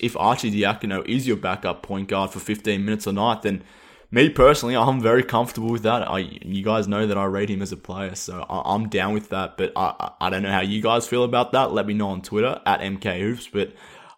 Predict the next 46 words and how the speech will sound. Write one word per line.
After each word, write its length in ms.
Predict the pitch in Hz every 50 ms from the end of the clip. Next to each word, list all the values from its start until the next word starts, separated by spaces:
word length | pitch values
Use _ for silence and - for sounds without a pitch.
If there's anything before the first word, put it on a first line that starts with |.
| _ -
I'm 200 | 92 98 101 80
up 140 | 95 104 -
for 160 | - 113 104
that 220 | 95 82 - -
completely. 600 | - 107 95 - - 101 95 107 - - 95 90
But, 240 | 87 92 101 92 90
uh, 180 | 90 92 92 -
I 60 | -
don't 140 | 101 107 117
know 100 | 120 120
what 80 | 110 107
you 100 | 117 120
think, 200 | - 113 107 107
Kronos 360 | - 101 98 98 90 90 -
X, 220 | 87 101 104 -
but 120 | - - 98
let 120 | 107 98
me 80 | 107 104
know. 260 | 104 101 101 101 98
But 220 | 92 - - - -
I'm 240 | 101 104 110 107 - -
all 300 | - 113 120 123 123 107
for 400 | - - 110 110 117 110 92 -
Arcidiacono 760 | - 92 98 - - 95 92 90 90 92 - 107 98 92 87
being 220 | 90 101 101 98
the 60 | 92
Bulls' 260 | 87 - 101 107 104 101
backup 460 | - 90 92 98 - 101 95 - -
point 240 | - 92 98 95 98
guard. 280 | 101 101 113 110 98
But 160 | 113 117 107 - - - - - - - -
again, 260 | - 113 123 147 143
let's 140 | 117 117 -
see, 220 | - 135 135 135
let's 200 | - - 127 127
see 100 | - 131
how 120 | 127 123 117
these 180 | 120 117 110
things 360 | - - - - 127 120 113 -
shake 280 | - 110 104 107 -
out. 320 | 113 117 113 90 - - -
Maybe 220 | 98 101 113 127
they 140 | 120 113 110
draft 360 | 107 113 113 117 113 113 -
Ja 200 | - 107 107 107
Morant. 360 | 107 101 101 104 110 113 107